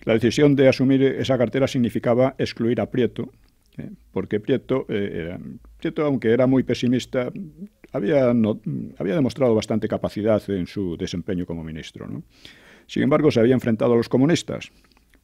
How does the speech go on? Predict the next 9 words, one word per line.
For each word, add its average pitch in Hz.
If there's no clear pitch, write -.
porque 95
había 117
intentado 123
impedir 110
su 135
proselitismo 110
en 85
el 80
ejército 107